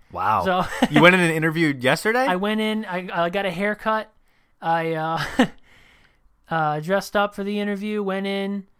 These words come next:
Speaker 2: it went so well that I was, I felt good enough to put all my eggs in one basket.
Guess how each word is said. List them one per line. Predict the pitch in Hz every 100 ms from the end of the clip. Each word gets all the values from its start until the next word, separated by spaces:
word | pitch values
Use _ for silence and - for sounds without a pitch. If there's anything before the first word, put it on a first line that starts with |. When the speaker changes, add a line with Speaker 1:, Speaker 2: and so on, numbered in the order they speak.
| _ _ 165
Speaker 2:
it |
went | 170 185 190
so | - 196 185
well | 185 185 202 214 _ _ _ _ 165
that | 175 175
I | 170
was, | 165 170
I | 175
felt | - 196 180 185
good | 190
enough | 196 190
to | 185
put | - 180
all | 160
my | 175 175
eggs | 170 175
in | 170
one | 165 165
basket. | 160 156 160 202 202